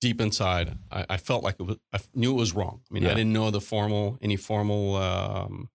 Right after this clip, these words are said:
Speaker 1: I didn't have formal training, so I couldn't point to anything, but I just was, a, it was a conviction. You know, later on, you look at things and there was a conviction in my heart that this is wrong.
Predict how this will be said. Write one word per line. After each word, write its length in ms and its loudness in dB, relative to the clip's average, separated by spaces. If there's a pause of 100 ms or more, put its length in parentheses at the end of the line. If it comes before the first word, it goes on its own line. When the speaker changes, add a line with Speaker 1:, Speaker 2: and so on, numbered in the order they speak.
(220)
Speaker 1:
I 80 -2
didn't 140 4
have 120 0
formal 260 0
training, 420 2
so 120 0
I 40 0
couldn't 240 -2
point 320 -2
to 60 -2
anything, 440 -2 (260)
but 100 0
I 120 2
just 360 -2 (140)
was, 140 0
a, 80 -4 (100)
it 60 -4
was 120 2
a 40 -2
conviction. 600 0
You 100 -4
know, 100 0
later 260 2
on, 180 2
you 540 -12
look 160 -2
at 80 -8
things 240 -2
and 180 -4
there 80 -2
was 120 0
a 60 -2
conviction 640 0
in 80 0
my 140 0
heart 340 -4
that 80 -8
this 180 -4
is 160 -10
wrong. 320 -6